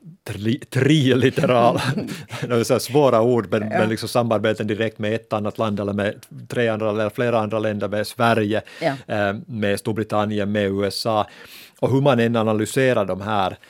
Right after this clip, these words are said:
Speaker 1: eh, så kommer man till slutsatsen att de här innebär inte samma,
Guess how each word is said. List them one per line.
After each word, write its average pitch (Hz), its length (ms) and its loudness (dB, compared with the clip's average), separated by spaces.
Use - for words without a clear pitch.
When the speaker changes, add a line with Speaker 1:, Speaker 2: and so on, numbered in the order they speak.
Speaker 1:
eh, 98 220 -4
så - 180 -4
kommer 107 340 0
man 95 240 -6
till 113 120 -2
slutsatsen 107 800 -4
att 101 180 -10
de 98 120 -10
här 101 220 -2
innebär 101 1080 -6
inte 107 560 -4
samma, 92 640 -2